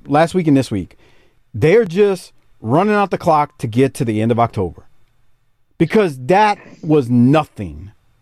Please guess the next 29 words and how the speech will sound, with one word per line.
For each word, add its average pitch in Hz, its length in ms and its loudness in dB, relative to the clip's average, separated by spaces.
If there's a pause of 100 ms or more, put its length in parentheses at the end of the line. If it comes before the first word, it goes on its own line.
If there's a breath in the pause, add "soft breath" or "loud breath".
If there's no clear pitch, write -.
(3250)
Nothing. 190 600 2 (360)
You 160 120 2
got 170 240 0
two 254 280 2
hours 247 300 2
to 233 100 0
fill. 160 440 2 (680)
Well, 160 240 2
we'll 214 120 4
just 208 220 -4
roll 165 380 2
Gordon 160 360 2
out 131 220 0
there. 135 260 4
He'll 175 220 2
cut 170 340 -4
through 170 180 2
a 127 60 0
couple 165 320 -2
of 117 80 -2
replays 135 680 2
and 113 240 0 (300 soft breath)
Stan 147 320 0
Hansen 147 400 2
and 117 140 0
Luger 151 400 2
at 127 80 0
the - 80 -12
Clash, 135 520 0